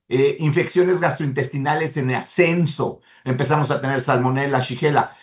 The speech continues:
Incluso en una época, afortunadamente cada vez es menos, ahí había mucho cólera asociado a este tipo de, eh, desastres. Entonces, hay que tener mucho cuidado con el agua que bebes,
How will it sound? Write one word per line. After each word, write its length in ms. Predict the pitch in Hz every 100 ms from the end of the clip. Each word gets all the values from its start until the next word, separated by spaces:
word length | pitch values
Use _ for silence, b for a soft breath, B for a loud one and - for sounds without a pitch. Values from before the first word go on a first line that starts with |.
| B
Incluso 680 | - 151 170 185 196 190 190
en 160 | 156 131
una 240 | 165 165
época, 680 | 156 156 156 147 156 - _ _
afortunadamente 800 | - 101 117 135 139 151 156 147
cada 220 | - 135
vez 160 | 135 131
es 140 | 143
menos, 440 | 147 143 139 165 -
ahí 260 | - 123 135 143
había 240 | 123 143
mucho 480 | 131 170 190 185 -
cólera 640 | 202 226 185 139 143 151 B B
asociado 680 | 120 127 139 147 156 151 147
a 140 | 135
este 240 | 135 -
tipo 380 | 139 151 135 151
de, 400 | 123 127 151 - _ -
eh, 220 | 110 110
desastres. 680 | 123 127 131 120 - 101 131
Entonces, 520 | 127 185 185 190 - B B B -
hay 160 | -
que 100 | 185
tener 280 | 180 175 170
mucho 260 | 180 175 151
cuidado 380 | 147 147 160
con 160 | 156 131
el 100 | 135
agua 240 | 139 139
que 120 | 139 123
bebes, 480 | 143 139 131 131